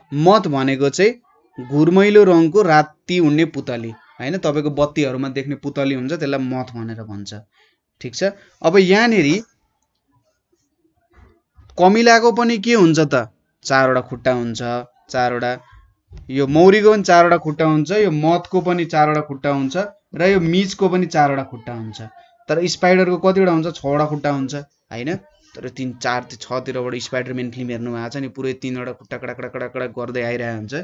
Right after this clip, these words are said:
स्पाइडरको के हुन्छ त? छवटा, आ, छवटा खुट्टा हुन्छ है। त्यसैले स्पाइडर चाहिँ यहाँनिरको बकुल्लो भयो है। अब अर्को हेर्नुहोस्, यहाँनिर के छ?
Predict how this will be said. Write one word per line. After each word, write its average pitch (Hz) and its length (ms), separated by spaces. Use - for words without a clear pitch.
स्पाइडरको 147 540
के 143 160
हुन्छ 120 280
त? 143 180
छवटा, 139 460
आ, - 140
छवटा 143 300
खुट्टा 123 260
हुन्छ 110 260
है। 180 180
त्यसैले 165 300
स्पाइडर 151 420
चाहिँ 139 200
यहाँनिरको 131 340
बकुल्लो 135 440
भयो 107 280
है। 151 260
अब 156 120
अर्को 160 280
हेर्नुहोस्, 147 400
यहाँनिर 143 280
के 143 160
छ? 151 120